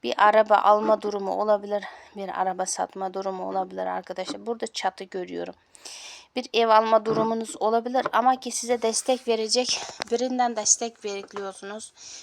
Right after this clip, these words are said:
Bu destek verecekse evet olacak gibi çıkmış arkadaşlar. Yani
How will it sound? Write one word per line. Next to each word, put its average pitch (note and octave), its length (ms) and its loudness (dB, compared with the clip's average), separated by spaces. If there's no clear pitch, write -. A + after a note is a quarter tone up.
Bu B3 120 -4
destek A#3+ 480 2
verecekse A#3+ 540 0
evet G3+ 400 -4
olacak G#3+ 560 -4
gibi G#3 180 -10
çıkmış - 420 -2
arkadaşlar. F#3 640 -4
Yani G3+ 300 -4